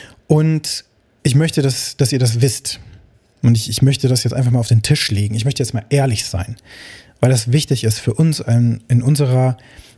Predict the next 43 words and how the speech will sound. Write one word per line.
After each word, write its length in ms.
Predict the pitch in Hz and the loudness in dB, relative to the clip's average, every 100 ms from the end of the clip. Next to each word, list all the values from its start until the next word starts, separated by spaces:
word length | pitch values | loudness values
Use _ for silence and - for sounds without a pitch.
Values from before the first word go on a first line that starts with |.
| - | -2
Community 520 | 131 135 180 156 135 | 2 4 2 0 0
sozusagen, 540 | 120 113 117 110 123 | 0 0 0 2 2
ja, 120 | 123 139 | 0 2
damit 200 | 131 131 | 0 0
wir 80 | |
uns 120 | 123 123 | -2 -2
aufeinander 360 | 113 113 127 | 0 2 2
verlassen 340 | 117 127 135 143 | 0 -2 -2 -2
können, 180 | 127 | 0
müssen 160 | 131 - | 0 -2
wir, 100 | 123 | -4
müssen 260 | 135 131 135 | -4 -2 0
wir 120 | 123 | 0
wissen, 180 | - 127 | -2 -4
wie 60 | |
es 100 | 110 | 0
mir 100 | 113 | 0
geht. 440 | 110 160 - - - - - - - - _ - | 2 0 -2 -8 -20 -20 -20 -20 -20 -20 _ 0
Dass 120 | 135 | 0
ich 100 | 135 | 0
nicht 100 | 147 | 0
immer 140 | 160 | 0
ehrlich 360 | 151 165 156 - | 0 0 -2 0
bin, 200 | 113 110 | 0 2
dass 160 | 131 | 0
ich 180 | 143 - - - - - | -2 -4 -14 -20 -20 -4
gerade 180 | 135 151 | -2 0
Probleme 480 | - 139 170 170 123 | 0 0 0 2 0
habe, 240 | 123 123 | 0 0
die 80 | 127 | -2
ich 80 | 113 | -2
hier 260 | 123 135 | 0 0
von 160 | 131 143 | 2 0
links 160 | 151 | 0
nach 120 | 147 139 | -2 -2
rechts 240 | 156 - | -4 -2
wälze 240 | 110 - | 0 0
und 20 | 135 | 0
das 100 | 123 | 0
macht 240 | 147 - | -2 -2
mir 140 | 139 | -2
einfach 280 | 127 123 107 - | -2 -4 -6 -4
Angst. 500 | 165 143 - - | -2 -2 -4 -10